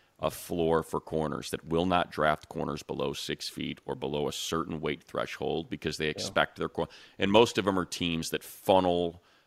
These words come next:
Speaker 1: runners and funnel plays to the sidelines and expect their corners to make tackles. So we know how physical Jasir is, and, and he's a big guy. So to be able to have that and, and have that ability,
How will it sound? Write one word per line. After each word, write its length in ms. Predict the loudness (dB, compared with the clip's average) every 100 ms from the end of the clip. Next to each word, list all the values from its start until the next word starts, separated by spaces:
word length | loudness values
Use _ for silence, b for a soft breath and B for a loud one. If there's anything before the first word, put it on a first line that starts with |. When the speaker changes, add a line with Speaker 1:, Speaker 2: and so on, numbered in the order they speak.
| _
Speaker 1:
runners 720 | 0 4 6 4 0 -2 -8 -8
and 160 | -8
funnel 600 | -8 0 2 4 4 2
plays 520 | -2 -4 4 4 4 0
to 80 | -6
the 80 |
sidelines 800 | -4 4 6 6 4 0 0 0
and 80 | -4
expect 400 | -6 -2 -2 0
their 80 | -6
corners 380 | -4 -4 -4 -6
to 100 | -10
make 180 | -12 -4
tackles. 640 | 0 0 -2 -10 -14 -18 -20 b b b
So 420 | 0 6 8 8
we 180 | 6 4
know 220 | 6 6
how 140 | 6 2
physical 500 | 2 -4 -4 -6 -4
Jasir 540 | -2 -2 -2 -4 0 2 0 -2
is, 240 | -6 -10 -10 b b b
and, 260 | -4 -4 -2
and 300 | -2 -4 -8 -10
he's 240 | -2 0
a 60 | 0
big 380 | -2 6 6 6
guy. 380 | 0 0 0 -8 -14
So 480 | -6 2 6 6 4
to 120 | 0
be 180 | 4 6
able 140 | 6
to 80 | 4
have 400 | 4 8 8 8
that 380 | 6 6 6 2
and, 180 | -6 -4
and 160 | -2 0
have 260 | 2 2 4
that 200 | 2 0
ability, 720 | 0 2 4 2 0 -4